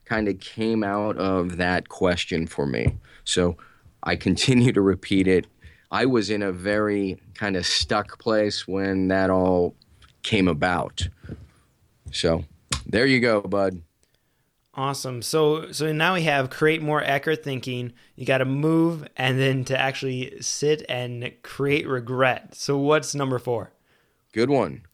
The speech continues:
Speaker 1: He's taking notes. I love it.
Speaker 2: <laughs>
Speaker 1: So the, the fourth is, <laughs> it's so easy to feel stuck w-, if you begin the comparison game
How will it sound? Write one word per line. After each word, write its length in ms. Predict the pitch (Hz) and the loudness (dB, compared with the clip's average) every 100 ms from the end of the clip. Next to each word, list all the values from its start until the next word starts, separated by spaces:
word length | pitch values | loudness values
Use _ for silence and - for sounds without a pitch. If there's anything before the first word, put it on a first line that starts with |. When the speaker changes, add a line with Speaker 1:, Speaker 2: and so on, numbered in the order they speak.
| _ | _
Speaker 1:
He's 140 | - | -20
taking 440 | - 117 117 117 95 | -6 -4 -2 -4 -2
notes. 460 | 101 135 110 - 80 | 0 0 0 -4 -10
I 60 | |
love 280 | 85 107 107 | -4 -2 -2
it. 120 | 85 - - | -6 -12 -14
Speaker 2:
<laughs> 240 | 127 - 110 | -14 -12 -6
Speaker 1:
So 180 | - 127 | -2 0
the, 200 | 120 - | 0 0
the 140 | 117 | -2
fourth 380 | - 165 185 - | 2 4 4 2
is, 380 | 135 120 113 - - - - _ _ _ _ _ - | 4 4 4 0 -12 -20 -20 _ _ _ _ _ -14
<laughs> 440 | - - - - | -14 -14 -14 -4
it's 200 | 117 - | -4 0
so 380 | - - 135 156 | 0 2 4 6
easy 580 | 139 151 131 120 101 92 - - - _ - | 6 6 6 4 2 -2 -10 -20 -20 _ -8
to 420 | - 120 113 104 | 2 6 6 4
feel 400 | - 113 131 147 | 0 2 4 4
stuck 720 | - - 117 92 92 98 - _ _ _ _ _ _ _ - | 2 0 0 0 0 -4 -10 _ _ _ _ _ _ _ -12
w-, 240 | 95 110 107 | 0 2 4
if 180 | 107 | 2
you 280 | 117 117 117 | 2 4 4
begin 560 | 104 110 107 113 110 104 | 2 0 2 2 2 2
the 140 | 104 | 2
comparison 840 | 95 101 90 117 113 107 - 92 90 | 2 -2 -2 2 2 2 0 -2 -2
game 440 | 90 85 76 - | -2 -2 -6 -10